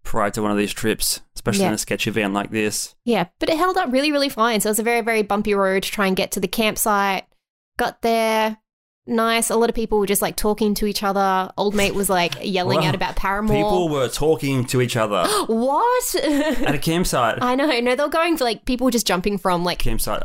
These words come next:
Speaker 1: Oh, yeah, that is
Speaker 2: yeah, socializing.
Speaker 1: It's the old person flex. Like, you, who needs Yeezys when you got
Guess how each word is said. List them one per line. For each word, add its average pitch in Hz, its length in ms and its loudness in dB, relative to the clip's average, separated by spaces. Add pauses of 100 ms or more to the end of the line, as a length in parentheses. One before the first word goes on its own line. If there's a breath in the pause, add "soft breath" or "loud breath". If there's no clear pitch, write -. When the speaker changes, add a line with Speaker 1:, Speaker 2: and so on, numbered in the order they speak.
Speaker 1:
Oh, 117 80 0
yeah, 98 140 -2
that 117 120 0
is 113 80 2
Speaker 2:
yeah, - 120 0 (340 loud breath)
socializing. 170 560 0
Speaker 1:
It's 151 100 0
the - 60 0
old 170 140 -2
person 143 360 0
flex. - 720 0
Like, 120 220 -2 (320)
you, 135 180 2
who 139 140 2
needs 135 200 0
Yeezys 120 360 0
when 107 120 2
you 104 80 0
got - 260 2